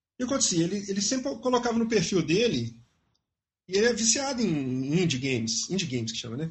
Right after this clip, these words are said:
Indie games. Aí ele entrava lá no, no perfil dele e colocava, tipo assim, ó, os melhores indie games do último mês. Colocava o nome dos quatro, cinco jogos. Cara, você entrava, jogava e dava pala.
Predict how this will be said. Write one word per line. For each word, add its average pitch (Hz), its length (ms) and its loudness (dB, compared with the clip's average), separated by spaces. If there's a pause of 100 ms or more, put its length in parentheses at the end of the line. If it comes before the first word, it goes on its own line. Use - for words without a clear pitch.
Indie 180 180 -4
games. 113 260 -10 (580)
Aí 214 380 2
ele 190 140 6
entrava 214 360 4
lá 202 140 2
no, 170 580 2
no 156 140 -4
perfil 160 300 -2
dele 220 220 4
e 226 40 2
colocava, 226 540 0
tipo - 180 0
assim, 190 160 2
ó, 147 340 0 (320)
os 147 120 -4
melhores 220 320 4
indie 220 120 -2
games 220 360 2
do 226 80 0
último 240 200 -2
mês. 160 380 2
Colocava 240 340 -2
o 269 120 -2
nome 247 180 0
dos 226 180 -2
quatro, 233 240 -2
cinco 254 200 0
jogos. 147 480 -4 (240)
Cara, - 160 -4
você - 140 2
entrava, 294 360 -2
jogava 226 320 0
e - 20 -10
dava 254 220 -2
pala. 277 640 -6